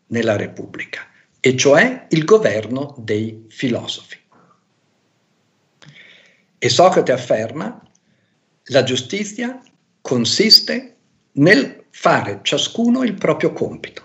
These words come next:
I filosofi devono fare i filosofi, i, gli amanti dell'onore e della gloria devono fare i guardiani, i soldati e di, e proteggere la città,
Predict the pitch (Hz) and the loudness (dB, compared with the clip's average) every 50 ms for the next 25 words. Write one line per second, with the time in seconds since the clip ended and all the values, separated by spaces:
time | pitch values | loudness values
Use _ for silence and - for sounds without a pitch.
0 | _ _ _ _ _ _ _ - 147 143 143 - 139 151 160 156 131 - 117 107 | _ _ _ _ _ _ _ 0 0 2 4 6 8 8 8 8 6 4 0 -4
1 | - - - - - _ _ _ 117 123 113 107 104 101 98 - 120 107 101 107 | -8 -12 -16 -18 -20 _ _ _ -2 -2 -2 -2 -4 -10 -8 -6 -6 -6 -6 -8
2 | 92 - 113 101 - - - - - 190 185 - 269 262 262 - _ _ - - | -10 -12 -14 -14 -14 -12 -8 -6 -6 -6 -6 -6 -8 -10 -10 -12 _ _ -20 -20
3 | - - - - - _ _ _ - 160 180 180 156 - - - - - 120 127 | -20 -20 -20 -20 -20 _ _ _ 6 6 8 8 8 6 2 -4 -8 -2 2 2
4 | 117 117 127 135 143 143 131 135 - 123 107 117 110 107 107 110 123 123 127 120 | 4 6 6 4 4 2 0 -2 -6 -8 -4 -2 -2 -2 -2 0 2 2 2 2
5 | 104 117 113 107 110 107 113 113 113 127 127 127 117 107 95 120 113 98 107 104 | 2 0 0 -2 -2 0 2 4 4 4 4 2 0 -2 -2 -2 -4 -4 -4 -8
6 | 101 - - 113 110 113 110 107 104 107 104 104 113 107 98 - 101 113 147 170 | -8 -4 -4 -2 0 0 0 0 0 -2 -2 0 2 2 2 2 2 4 4 6
7 | 185 156 120 104 104 104 - - 104 95 98 101 143 143 120 104 104 - - 98 | 6 4 2 -2 -2 -4 -4 -4 -4 -6 -2 -2 0 0 0 -4 -8 -10 -12 -10
8 | 95 101 98 104 107 101 - - 104 - - 107 104 - 123 113 - 107 101 90 | -10 -10 -8 -8 -8 -8 -8 -8 -6 -4 -2 -2 0 2 2 2 2 0 -4 -6
9 | 90 - - - 131 - - - - 226 208 277 - - | -6 -6 -6 -6 -6 -4 -6 -6 -4 -2 -4 -4 -6 -10